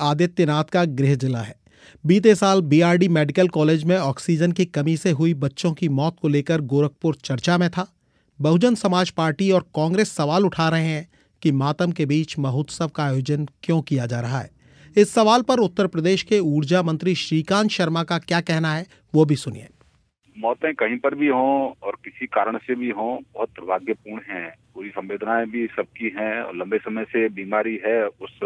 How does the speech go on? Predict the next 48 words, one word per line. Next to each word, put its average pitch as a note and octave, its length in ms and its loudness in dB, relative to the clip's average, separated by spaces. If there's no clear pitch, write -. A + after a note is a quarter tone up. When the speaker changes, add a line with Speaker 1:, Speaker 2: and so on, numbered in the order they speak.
Speaker 2:
पूर्वांचल F#2+ 400 -4
क्षेत्र G2 340 -10
में। F2+ 180 -10
हम A#2+ 420 -4
जब G#2 80 -10
से A#2 140 -8
सरकार A2+ 400 -4
में A#2 100 -6
आए A#2 160 -2
तब A2+ 160 -2
से A2+ 140 -8
प्रयास A2 280 0
कर A#2+ 80 -2
रहे A2+ 140 2
हैं, A2+ 100 -2
टीकाकरण G#2+ 440 -6
के A2+ 220 -2
अभियान F#2+ 340 -2
भी A#2 80 -6
खूब A2+ 220 -4
चलाए G2 400 -2
और F#2 160 -4
ये A#2+ 100 -4
दुखद D3 460 -2
है, D3 200 -2
लेकिन B2 220 -4
उससे B2+ 220 -4
भी D3+ 100 -6
ज्यादा D3+ 200 2
दुखद C3+ 440 -2
है C3+ 180 4
कि, C3 540 -2
अ, G2+ 240 0
इस A2 280 -12
महोत्सव G#2 380 -4
को A2+ 440 0
जिस F2+ 100 -18
तरह - 200 -4
से A2 140 -6
लोग, G#2 340 -4
अ, F#2+ 280 -2
जोड़ने G#2+ 360 0
की G#2+ 120 -6
कोशिश F#2+ 420 -6
कर G2+ 60 2
रहे F#2+ 220 0
हैं, E2+ 160 -8
क्योंकि C3+ 460 0